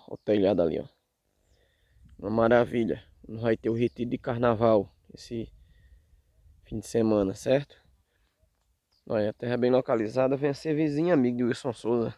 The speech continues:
E no preço, né? Dezoito mil conto pra gente vender rapidinho.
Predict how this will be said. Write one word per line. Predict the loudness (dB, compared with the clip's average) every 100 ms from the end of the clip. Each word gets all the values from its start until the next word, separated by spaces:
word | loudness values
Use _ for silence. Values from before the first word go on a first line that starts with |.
| _
E | -2
no | -2
preço, | 2 4 4 2
né? | -2 -2 -10 -20 -20 -20 -6
Dezoito | -2 0 0 0
mil | -2 -2
conto | -2 -4 -4
pra | -8
gente | -8 -8
vender | -6 -4 -4
rapidinho. | -2 -2 -2 -4 -2